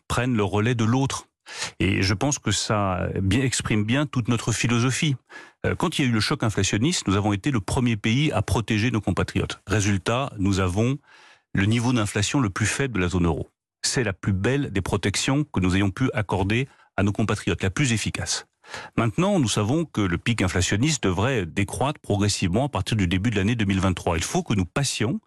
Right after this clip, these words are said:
à des dispositifs temporaires et ciblés. On couvrait tous les automobilistes, y compris d'ailleurs ceux qui n'en avaient pas besoin, avec les dix-huit centimes d'euros. C'est une mesure d'urgence massive, efficace, qui nous a permis, je le redis, de maîtriser l'inflation.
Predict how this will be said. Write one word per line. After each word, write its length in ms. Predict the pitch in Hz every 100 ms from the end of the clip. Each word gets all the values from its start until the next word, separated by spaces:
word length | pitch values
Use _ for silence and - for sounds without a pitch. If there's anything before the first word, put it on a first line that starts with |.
| _ - -
à 100 | 113
des 100 | 117
dispositifs 840 | 120 123 - 107 95 90 117 - - _ _
temporaires 600 | 135 117 85 80 92 117 _ -
et 80 | 123
ciblés. 380 | - - - - - -
On 120 | 131
couvrait 460 | 151 127 107 87 - _ -
tous 140 | 240
les 140 | 180
automobilistes, 680 | 131 104 120 147 254 - - -
y 80 | 135
compris 300 | 151 120 120
d'ailleurs 200 | 98 98
ceux 120 | 104
qui 80 | 95
n'en 80 |
avaient 100 | 85
pas 140 | 80 90
besoin, 340 | 120 170 214 - - -
avec 160 | 101 -
les 60 |
dix-huit 240 | 98 98 101
centimes 320 | 101 - 87
d'euros. 260 | 117 160 208
C'est 120 | -
une 80 | 104
mesure 300 | 104 101 82
d'urgence 540 | 107 127 127 185 -
massive, 440 | 113 123 - 196 - _ _ -
efficace, 580 | 175 151 - 175 190 - - _
qui 80 | -
nous 80 | 117
a 80 | 117
permis, 240 | 139 185
je 100 | 160
le 100 | 135
redis, 400 | 131 131 160 214 - -
de 80 | 131
maîtriser 480 | 180 - 160 131
l'inflation. 480 | 110 92 90 - -